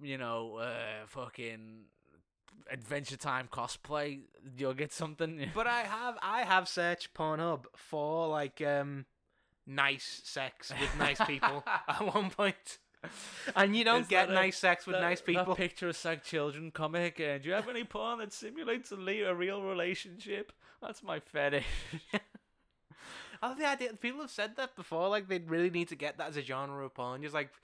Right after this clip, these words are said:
Speaker 1: They have
Speaker 2: a
Speaker 1: lady
Speaker 2: man and a
Speaker 1: porn,
Speaker 2: woman
Speaker 1: which is kind
Speaker 2: who
Speaker 1: of
Speaker 2: are
Speaker 1: the
Speaker 2: just,
Speaker 1: same
Speaker 2: like,
Speaker 1: thing.
Speaker 2: a man and a woman just, like, watching T V. Like, "So, should we have sex?" "Nah, let's not." "Yeah, I was thinking let's not. Let's keep watching Netflix." That's, that's like,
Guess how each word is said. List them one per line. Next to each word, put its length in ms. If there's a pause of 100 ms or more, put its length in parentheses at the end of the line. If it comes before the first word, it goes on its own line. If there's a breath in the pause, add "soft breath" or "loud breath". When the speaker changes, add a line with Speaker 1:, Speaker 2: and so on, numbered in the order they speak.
(140)
Speaker 1:
They 80
have 180
Speaker 2:
a 40
Speaker 1:
lady 140
Speaker 2:
man 160
and 100
a 40
Speaker 1:
porn, 120
Speaker 2:
woman 140
Speaker 1:
which 100
is 80
kind 180
Speaker 2:
who 60
Speaker 1:
of 20
Speaker 2:
are 40
Speaker 1:
the 40
Speaker 2:
just, 120
Speaker 1:
same 60 (140)
Speaker 2:
like, 100
Speaker 1:
thing. 420
Speaker 2:
a 40
man 180
and 80
a 40
woman 300
just, 140
like, 300
watching 400
T 200
V. 260 (220 soft breath)
Like, 140
"So, 300
should 140
we 60
have 180
sex?" 400 (380 soft breath)
"Nah, 260
let's 180
not." 180
"Yeah, 320
I 40
was 120
thinking 300
let's 240
not. 260
Let's 180
keep 180
watching 320
Netflix." 500
That's, 260
that's 340
like, 400